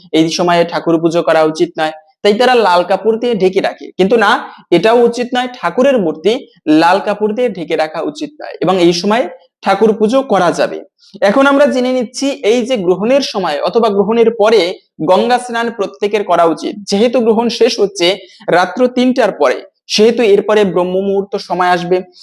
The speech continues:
এবং একটা বিষয় হচ্ছে, বাংলাদেশ, ভারত বা এশিয়া মহাদেশে আংশিক চন্দ্রগ্রহণ, মানে এই সময় এর প্রভাব ততটা পড়বে না। তাই আপনারা এই সময়ে এই নিয়মগুলো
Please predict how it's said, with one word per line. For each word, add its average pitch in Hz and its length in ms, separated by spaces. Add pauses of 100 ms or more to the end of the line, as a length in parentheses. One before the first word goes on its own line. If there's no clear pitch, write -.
(160)
এবং 247 260
একটা 240 220
বিষয় 214 320
হচ্ছে, 185 320
বাংলাদেশ, 202 580 (140)
ভারত 151 280
বা 196 200
এশিয়া 262 400
মহাদেশে 196 500 (140)
আংশিক 214 400 (100)
চন্দ্রগ্রহণ, 165 600 (340)
মানে 170 140
এই 208 160
সময় 226 360
এর 220 200
প্রভাব 196 260 (100)
ততটা 202 260
পড়বে 214 380
না। - 120 (380)
তাই 214 140
আপনারা 233 240
এই 208 100
সময়ে 202 360 (300)
এই 214 140
নিয়মগুলো 226 420